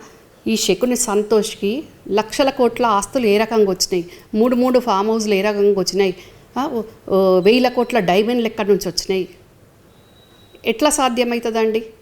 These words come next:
ఆ, అదానీలకు, అంబానీలకు కూడా సాధ్యం కాదు. ఈ, ఈ, ఇప్పుడున్న, మ్,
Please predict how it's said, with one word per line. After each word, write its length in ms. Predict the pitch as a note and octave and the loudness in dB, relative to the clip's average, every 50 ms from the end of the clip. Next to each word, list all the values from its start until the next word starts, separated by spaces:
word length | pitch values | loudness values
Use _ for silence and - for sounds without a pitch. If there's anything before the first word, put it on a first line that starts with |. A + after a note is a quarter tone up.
| _ - - _ - | _ -20 -20 _ -8
ఆ, 140 | - C#4 D#4 - - - - | -8 -8 -8 -10 -12 -8 -6
అదానీలకు, 720 | - - F3 F#3 G3+ G3 A3 B3 B3+ C4+ C4 C4 B3 - B3 | -4 0 2 2 2 2 0 0 0 0 0 0 0 0 -2
అంబానీలకు 480 | A3 A3+ A3+ B3+ B3+ C4 C4 B3+ A#3+ | -4 -2 0 0 0 0 0 0 0
కూడా 140 | A3+ C4 D4 | 0 0 0
సాధ్యం 380 | C#4+ C#4+ A#3+ A3+ G3+ A#3 A3+ G#3+ | 0 0 -2 0 0 0 2 2
కాదు. 240 | G3 E3+ E3 - - - - - - - G#3+ | 2 0 -2 -6 -10 -14 -20 -20 -12 -6 -4
ఈ, 20 | |
ఈ, 280 | G#3 G#3+ A3 A3+ A3+ G#3 - - - - | -4 -4 -2 -4 -6 -6 -8 -12 -10 -6
ఇప్పుడున్న, 460 | A#3 G#3+ A3 - C4 C4+ C4 C4 C4 C4 C4 C4 B3+ B3 A#3+ A#3 A3+ A3 G#3+ G#3+ G3+ G3+ F#3+ G3+ G3 | -6 -6 -2 0 0 2 2 2 2 2 2 2 2 2 2 2 2 2 4 4 2 2 0 0 2
మ్, 760 | F#3+ F#3 F#3 F3 E3+ E3+ E3+ E3 E3 D#3+ D#3+ F3 F3+ F#3+ | 4 4 6 4 4 2 0 -2 -4 -6 -6 -8 -8 -8